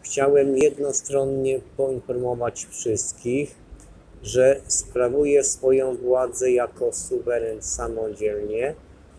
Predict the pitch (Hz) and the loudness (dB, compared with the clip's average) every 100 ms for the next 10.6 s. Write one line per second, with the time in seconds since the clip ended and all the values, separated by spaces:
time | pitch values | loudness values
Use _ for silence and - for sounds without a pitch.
0 | - - 123 139 - - 123 - 127 123 | -20 -2 2 2 0 -4 -2 0 0 0
1 | 131 131 - - 127 127 123 113 131 127 | -2 -6 -8 -6 -2 0 -2 -2 -2 -2
2 | 123 120 120 117 113 120 117 110 110 117 | -2 -4 -4 -6 -4 -4 -4 -8 -6 -8
3 | 117 107 117 110 - - 120 123 147 - | -6 -6 -2 -2 -4 -8 -4 -4 -4 -8
4 | - - - - - - _ _ _ _ | -20 -20 -20 -20 -20 -20 _ _ _ _
5 | _ _ - 117 110 101 127 120 120 110 | _ _ -12 0 0 2 2 2 -2 -10
6 | - 123 135 131 127 123 123 127 120 117 | -12 -2 0 0 -4 -2 0 0 -2 -4
7 | 117 117 113 110 113 113 135 139 - 110 | -4 -6 -8 -10 -14 -6 -4 -4 -8 -4
8 | 110 - 104 104 - 104 - 110 110 117 | -4 0 0 0 -2 -6 -4 -2 0 0
9 | - 113 104 - 107 107 101 104 107 101 | -2 -8 -8 -8 -6 -6 -6 -4 -4 -6
10 | 110 101 - - 98 | -4 -4 -6 -12 -10